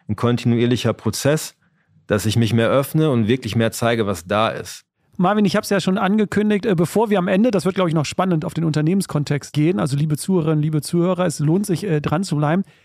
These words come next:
Speaker 2: Jetzt kommt so der Bereich, ich öffne ihn jetzt schon mal für dich, von kritischen Fragen, weil wir haben uns natürlich im Vorfeld sehr intensiv, äh, damit beschäftigt und hier und da, als ich was gelesen habe, kamen mal kritische Fragen in mir auf,
Speaker 1: Ja.
Speaker 2: die ich jetzt gerne an dich, äh, weitergeben möchte und bin mal gespannt,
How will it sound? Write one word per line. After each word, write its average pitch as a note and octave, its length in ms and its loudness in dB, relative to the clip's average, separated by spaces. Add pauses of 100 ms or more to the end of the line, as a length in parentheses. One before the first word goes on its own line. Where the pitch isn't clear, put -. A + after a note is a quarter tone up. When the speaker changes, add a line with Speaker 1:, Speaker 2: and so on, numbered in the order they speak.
(160)
Speaker 2:
Jetzt F3+ 380 0
kommt F#3 320 0
so E3+ 160 0
der E3 160 0
Bereich, D#3 480 0
ich D#3+ 160 -2
öffne G3 260 2
ihn G3+ 100 4
jetzt F#3+ 160 2
schon F#3 80 0
mal F#3 80 0
für E3+ 160 -2
dich, F3+ 140 -2
von D#3+ 180 0
kritischen F#3+ 480 0
Fragen, E3+ 500 0
weil F3 340 0
wir E3 100 0
haben E3+ 80 0
uns E3+ 120 -2
natürlich E3+ 280 -2
im F3+ 80 -2
Vorfeld F#3 440 -2 (640)
sehr F#3 280 0
intensiv, F3+ 520 2
äh, G#3+ 140 -2
damit E3+ 240 0
beschäftigt G#3 600 -2
und F3+ 320 0
hier G#3 240 2
und F#3 100 0
da, F#3 120 2
als F#3+ 120 0
ich E3 80 0
was F3 140 -2
gelesen F#3+ 440 2
habe, F3+ 240 0
kamen F3+ 320 0
mal F3 280 0
kritische F#3 380 -2
Fragen F3+ 340 -2
in F3 120 2
mir D#3+ 180 0
auf, G#3 280 0
Speaker 1:
Ja. - 60 0
Speaker 2:
die F3+ 60 2
ich D#3 40 -2
jetzt E3+ 180 -2
gerne F3 300 0
an E3 140 -2
dich, E3 180 -2
äh, E3 140 -2
weitergeben D#3 460 2
möchte D3 300 0
und F3+ 120 2
bin E3+ 100 2
mal E3+ 160 0
gespannt, E3 440 -2